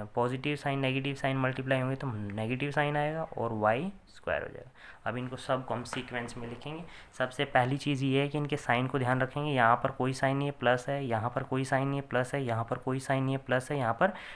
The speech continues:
माइनस है। तो जब सब इनको कंबाइन करके लिखेंगे तो इनका जो overall रिजल्ट होगा वो क्या होगा, ये होगा हमारे पास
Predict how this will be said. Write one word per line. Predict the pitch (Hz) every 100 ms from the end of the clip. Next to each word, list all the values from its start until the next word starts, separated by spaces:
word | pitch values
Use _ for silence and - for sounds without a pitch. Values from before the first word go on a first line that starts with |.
| - 107
माइनस | 101 98 98
है। | 101 - - -
तो | 113
जब | 127
सब | 120 135 131
इनको | 139 143 139 -
कंबाइन | 117 117 135
करके | 139 135 135
लिखेंगे | 131 131 135 139 165 - -
तो | 123
इनका | 123 123
जो | 135 131 -
overall | 123 135 143 143
रिजल्ट | 131 135 135 127
होगा | 123
वो | 135 127
क्या | 139
होगा, | 131 139 165 - - 110
ये | 117
होगा | 123 123 127 135
हमारे | 127 131
पास | 143 139